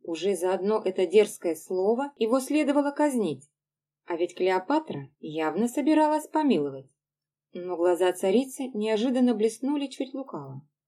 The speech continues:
"Вот как? Хорошо же, выбирай, помилование сегодня или ночь со мной и казнь завтра?"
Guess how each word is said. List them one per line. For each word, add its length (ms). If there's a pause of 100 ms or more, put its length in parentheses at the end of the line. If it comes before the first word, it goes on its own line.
(100)
"Вот 360
как? 340 (480)
Хорошо 560
же, 240 (200)
выбирай, 640 (240)
помилование 760
сегодня 640 (200)
или 260
ночь 340
со 220
мной 320
и 220
казнь 640 (180)
завтра?" 680